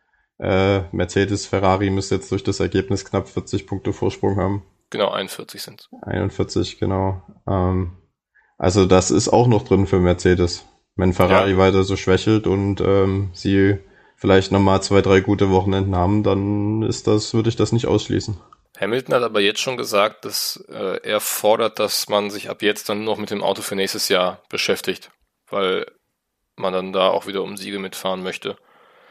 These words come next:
Speaker 1: Ja, alles
Speaker 2: Ähm, das
Speaker 1: andere
Speaker 2: käme
Speaker 1: wäre
Speaker 2: dann
Speaker 1: ja auch
Speaker 2: dem,
Speaker 1: Quatsch.
Speaker 2: dem entgegen, was du eben gesagt hast, ne, dass man das mit dieser Saison schon jetzt so langsam abgeschlossen hat, dass dieses Jahr wohl kein Sieg mehr drin ist, wenn nichts Außergewöhnliches mehr passiert in einem Rennen.
Speaker 1: Genau, also a-,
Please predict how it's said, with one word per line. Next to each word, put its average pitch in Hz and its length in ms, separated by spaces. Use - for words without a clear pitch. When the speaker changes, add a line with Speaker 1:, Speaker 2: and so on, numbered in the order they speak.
Speaker 1:
Ja, - 160
alles 92 220
Speaker 2:
Ähm, - 100
das 98 80
Speaker 1:
andere 95 80
Speaker 2:
käme 107 200
Speaker 1:
wäre - 20
Speaker 2:
dann 104 100
Speaker 1:
ja 90 80
auch - 20
Speaker 2:
dem, 90 220
Speaker 1:
Quatsch. - 340
Speaker 2:
dem 110 160
entgegen, 104 380
was 92 120
du 107 160
eben 95 200
gesagt 90 240
hast, 85 100
ne, 110 60
dass 101 140
man 98 120
das 92 200
mit - 100
dieser 98 100
Saison 95 480
schon - 180
jetzt 92 160
so - 40
langsam 92 300
abgeschlossen 98 540
hat, 95 160
dass - 320
dieses 101 260
Jahr 98 180
wohl 98 300
kein 98 320
Sieg 95 220
mehr 92 80
drin 92 200
ist, 90 160
wenn 90 120
nichts 90 240
Außergewöhnliches 95 720
mehr - 100
passiert - 320
in 95 80
einem 98 100
Rennen. 98 260
Speaker 1:
Genau, 87 260
also 87 260
a-, 82 200